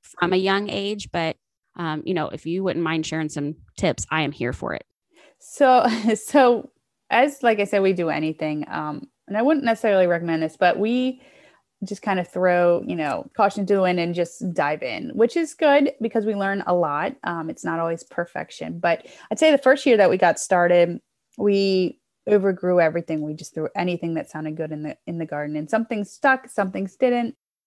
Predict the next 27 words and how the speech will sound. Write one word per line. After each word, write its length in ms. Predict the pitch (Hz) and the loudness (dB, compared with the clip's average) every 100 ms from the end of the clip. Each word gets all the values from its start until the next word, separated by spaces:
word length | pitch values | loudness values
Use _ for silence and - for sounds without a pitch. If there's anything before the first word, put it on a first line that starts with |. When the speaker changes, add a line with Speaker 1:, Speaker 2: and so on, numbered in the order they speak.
| _ _ | _ _
Speaker 2:
Um, 220 | 208 202 | 2 2
so 140 | 196 220 | 2 2
it 40 | |
was 100 | 208 | 4
really 180 | 233 247 | 4 4
trial 300 | 247 185 196 | 2 2 2
and 140 | 196 | 2
error. 380 | 170 175 226 233 | 0 0 0 0
But 180 | - 190 - | 2 2 0
I 100 | 208 | -4
think 260 | 294 359 | -2 0
the 80 | 381 | 2
main 240 | 262 262 | 2 2
thing 280 | 247 262 240 | 0 0 -2
when 220 | - 208 | -2 -4
you're 100 | 202 | -2
getting 180 | 196 208 | 0 -2
started 280 | - 185 180 | 0 2 2
is 100 | 180 | -2
just 220 | - - | -10 -12
not 180 | 170 - | -12 -8
really 180 | 175 180 | -4 -4
to 80 | 175 | -4
be 280 | 175 175 170 | -6 -8 -8
afraid 380 | - - 160 190 | -14 -12 -6 -2
of 140 | 233 | 0
it. 240 | 294 311 | 2 0